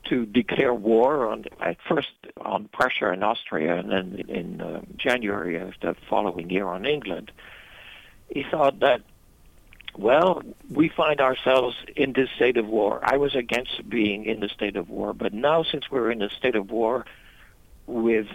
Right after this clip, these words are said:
monarchies and selfish, uh, arrogant nobles, uh, or corrupt English parliamentary representatives who are not really representatives,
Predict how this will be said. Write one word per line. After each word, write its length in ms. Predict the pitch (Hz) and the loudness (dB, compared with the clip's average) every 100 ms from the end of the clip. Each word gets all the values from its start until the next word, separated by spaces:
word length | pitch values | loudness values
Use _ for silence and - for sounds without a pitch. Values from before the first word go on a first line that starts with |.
| - | -16
monarchies 920 | 120 117 123 120 117 - 117 107 110 98 | -10 2 2 2 -2 -2 0 0 -2 -8
and 140 | 110 104 - | -10 -10 0
selfish, 520 | 131 123 135 120 - - | 0 2 0 0 -6 -6
uh, 220 | 101 87 - 104 | -4 -4 -2 0
arrogant 640 | 110 127 107 110 107 113 - - | 2 2 2 -2 -2 -8 -16 -10
nobles, 760 | 113 117 113 104 104 101 104 - - - - - - | -2 2 2 2 -2 -2 -6 -10 -16 -20 -20 -20 -10
uh, 60 | - | -8
or 640 | - 135 127 120 120 - 147 - | -2 4 6 6 4 -2 -12 -4
corrupt 560 | - 143 139 127 - - - - | 0 2 4 2 0 -14 -16 -6
English 600 | 117 107 127 113 - - | -2 -2 0 -2 -2 -2
parliamentary 880 | - 113 113 104 110 - 113 104 104 | 2 2 2 0 -2 -2 -4 -4 -4
representatives 880 | - 107 - 117 110 113 104 101 110 | -2 -2 -2 -2 -4 -4 -4 -4 -6
who 120 | - | 0
are 80 | 113 | 0
not 240 | 117 113 104 | 4 2 2
really 280 | 113 123 113 | 0 2 2
representatives, 880 | 110 101 104 104 101 90 104 95 | 2 0 -4 -4 -4 -4 -4 -6